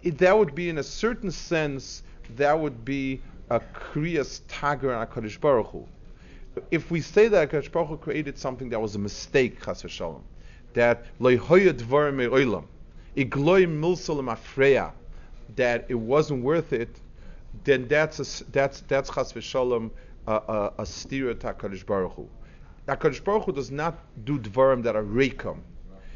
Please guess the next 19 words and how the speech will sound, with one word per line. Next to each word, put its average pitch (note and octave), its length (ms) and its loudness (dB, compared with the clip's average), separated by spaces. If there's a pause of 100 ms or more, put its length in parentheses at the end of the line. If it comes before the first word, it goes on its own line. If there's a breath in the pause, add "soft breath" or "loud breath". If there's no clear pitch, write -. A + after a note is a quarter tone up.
(1040 loud breath)
Something G#3+ 600 0
that D3 220 4
has D#3+ 640 -2
no C#3+ 260 2
metzias C#3+ 800 -6
and A2+ 120 -6
no D3 140 0
purpose. D#3 560 -4 (320 loud breath)
A - 40 -4
person's G3 520 2
metzias D3 540 -6
can B2+ 180 -6
be C3 220 -2
ephemeral, C3+ 560 2 (360 loud breath)
but D3 120 4
it D3 60 0
has D#3 240 -2
a C#3+ 60 -6
tachlis, - 640 -4